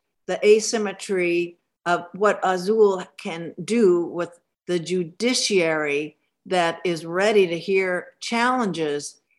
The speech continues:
to some of these kinds of regulatory mechanisms that you're considering. There's a sympathetic judiciary to the high impact fossil fuel players.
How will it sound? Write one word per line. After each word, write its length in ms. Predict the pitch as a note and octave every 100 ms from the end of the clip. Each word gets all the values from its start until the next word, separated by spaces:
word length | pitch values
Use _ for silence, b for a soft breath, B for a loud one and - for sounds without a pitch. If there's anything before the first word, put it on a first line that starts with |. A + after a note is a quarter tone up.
| _
to 120 | G3+
some 320 | F#3 A3 G3
of 220 | F#3 D#3 D#3
these 220 | F3 E3
kinds 540 | - F3 E3 D#3+ - F3
of 200 | E3+ E3+
regulatory 720 | F3 E3 E3 D#3 D#3+ D#3+ D#3
mechanisms 640 | D#3 D#3 D#3 D3+ D3 D3 -
that 200 | D#3 -
you're 160 | D#3+
considering. 720 | D3+ D#3+ - F3 D#3+ D#3+ D#3 D#3 b b b -
There's 440 | F#3+ F#3 F3+ E3+
a 80 | E3
sympathetic 840 | - G#3 G#3 G#3 G#3 G3 F#3+ F#3
judiciary 800 | - F#3 A3 A#3 A3 F#3 F3+ F3+ -
to 440 | G#3 F3+ F3 E3+ b b _ -
the 400 | F3 F3+ E3 D#3 - -
high 280 | - A3+ A#3
impact 640 | G3+ A3+ A3+ G#3 F#3+ -
fossil 520 | - G#3+ A#3 - F#3+ F3+
fuel 720 | - G3 F3+ E3+ F3 F3 - _ _ _ _
players. 920 | - G3 A#3+ D4+ D#3 - - - -